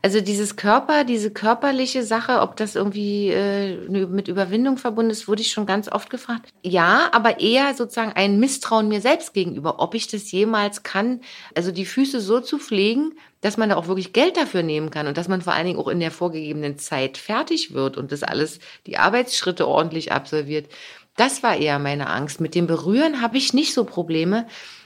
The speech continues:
Also ich habe auch nicht so eine, so schnell, dass ich mich ekle oder so. Und eigentlich kommt's immer darauf an, was mir insgesamt für jemand, für einen Mensch gegenüber sitzt.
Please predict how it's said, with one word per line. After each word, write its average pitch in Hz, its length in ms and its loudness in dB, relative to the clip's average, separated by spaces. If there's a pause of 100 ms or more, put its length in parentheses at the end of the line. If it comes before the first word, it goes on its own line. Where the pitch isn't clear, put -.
Also 165 200 2
ich 165 120 2
habe 208 180 2
auch 185 140 4
nicht 202 180 2
so 202 80 2
eine, 185 340 4
so 165 200 -4
schnell, 175 420 4
dass 190 140 4
ich 180 100 -2
mich 185 240 -2
ekle 233 440 2
oder 156 260 -2
so. 185 220 -2 (540)
Und 170 200 -2
eigentlich 180 400 0
kommt's 220 240 -2
immer 208 180 4
darauf 196 280 2
an, 180 180 2
was 180 160 0
mir 185 140 4
insgesamt 175 600 0
für - 120 0
jemand, 180 540 2
für 190 120 2
einen 170 140 4
Mensch 175 260 2
gegenüber 185 460 2
sitzt. - 360 -2